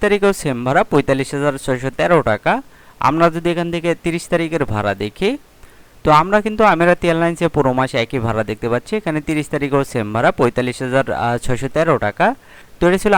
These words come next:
আমিরাত এয়ারলাইন্সের বিমান ভাড়া ঢাকা থেকে দুবাই এয়ারপোর্টে নভেম্বর মাসের।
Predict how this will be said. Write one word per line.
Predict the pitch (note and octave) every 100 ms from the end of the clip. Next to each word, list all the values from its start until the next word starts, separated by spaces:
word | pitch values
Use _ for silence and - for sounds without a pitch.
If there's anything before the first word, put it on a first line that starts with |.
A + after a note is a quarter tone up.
| D3
আমিরাত | D#3+ E3+ -
এয়ারলাইন্সের | E3 E3 E3 D#3
বিমান | A#2+ A#2 A#2
ভাড়া | C#3 G3 C#3+
ঢাকা | B2+ C3
থেকে | C3 C3+ C3+
দুবাই | F3+ F#3 A#2+
এয়ারপোর্টে | A2+ G#2 A#2 F3+ F#3
নভেম্বর | A2 A2+ A2+ A2 G#2
মাসের। | G#2 - G3+